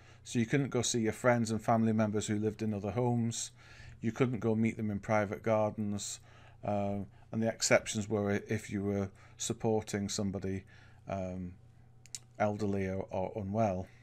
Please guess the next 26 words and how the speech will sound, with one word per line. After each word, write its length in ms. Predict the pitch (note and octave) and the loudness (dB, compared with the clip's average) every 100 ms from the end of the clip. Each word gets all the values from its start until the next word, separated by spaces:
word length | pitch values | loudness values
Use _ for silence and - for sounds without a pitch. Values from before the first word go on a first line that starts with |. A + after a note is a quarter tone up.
| - - - - - - - - | -10 -10 -16 -20 -20 -20 -20 -6
Uh, 220 | G#2 G#2 G#2 | -2 -2 -2
you 220 | C3 A#2+ | -2 2
were 80 | B2 | 2
told 300 | B2 C#3 B2 | 6 6 6
to 100 | B2 | 2
stay 360 | - - A#2 A2 | 2 6 6 6
home 520 | A#2+ A#2+ D#3+ F3 F3+ | 6 6 6 4 2
and 140 | A2 A#2+ | 4 6
only 240 | B2+ B2 | 6 6
leave 260 | A2+ B2+ D3+ | 6 4 4
for 120 | B2 | 0
specific 460 | - - - G#2+ - | -2 -2 -4 -4 -2
reasons, 760 | G#2+ B2+ C3+ C#3 C#3 C3+ - - - - - | 0 2 2 0 0 -2 -6 -10 -18 -20 -16
such 320 | - - - | -4 -2 0
as 120 | A2 | -2
going 320 | - A#2 G#2 G2+ | 2 4 4 4
shopping 460 | - A#2+ B2+ A#2+ | 4 4 4 2
for 100 | A#2 | 0
food 280 | - A#2 A2 | 0 2 2
and 120 | G#2 | 2
medicine, 640 | A2+ B2 A#2+ - A#2 A#2 - - - - - - G2 | 2 2 2 4 4 2 -2 -20 -20 -20 -20 -10 0
uh, 380 | G2+ G2 F#2+ F#2 - - | 2 4 2 -2 -8 -6
or 180 | G#2+ G2+ | -2 0
maybe 320 | G#2+ G#2+ G#2+ | 0 0 0
it's 120 | F#2 | 2
education 800 | A2 G#2+ - A2+ A2 - G#2+ G#2 | 2 0 4 4 4 2 2 2